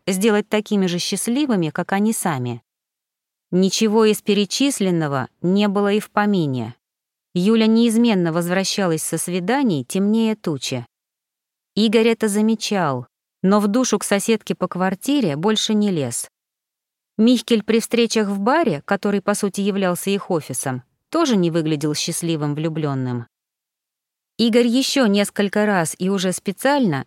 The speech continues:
наблюдал за тем, как проходит расставание двух влюбленных, и всегда было одно и то же. Михкель целовал руку девушки у входа в подъезд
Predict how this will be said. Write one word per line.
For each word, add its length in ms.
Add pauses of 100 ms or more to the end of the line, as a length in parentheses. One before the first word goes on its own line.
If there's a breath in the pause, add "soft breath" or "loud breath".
наблюдал 540
за 160
тем, 240
как 180
проходит 460
расставание 640
двух 240
влюбленных, 800 (300)
и 100
всегда 480
было 320
одно 220
и 100
то 240
же. 280 (640)
Михкель 400
целовал 460
руку 220
девушки 500
у 100
входа 360
в 80
подъезд 600